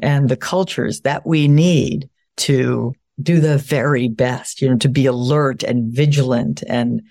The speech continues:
to not let hierarchy get in the way of sharing important information and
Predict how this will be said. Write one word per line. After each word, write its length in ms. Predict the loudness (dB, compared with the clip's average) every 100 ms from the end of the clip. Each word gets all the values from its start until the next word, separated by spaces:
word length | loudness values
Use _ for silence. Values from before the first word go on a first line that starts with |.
| _ _ -6
to 140 | 2
not 240 | 2 2 2
let 140 | 0
hierarchy 760 | -2 -2 2 2 0 -2 -4 -6
get 260 | -4 -4 -2
in 100 | -2
the 120 | 0
way 400 | 0 0 0 -2
of 160 | -4 -6
sharing 440 | -2 0 2 2
important 420 | 2 2 -2 0 0
information 720 | 0 0 0 0 0 0 0
and 200 | -2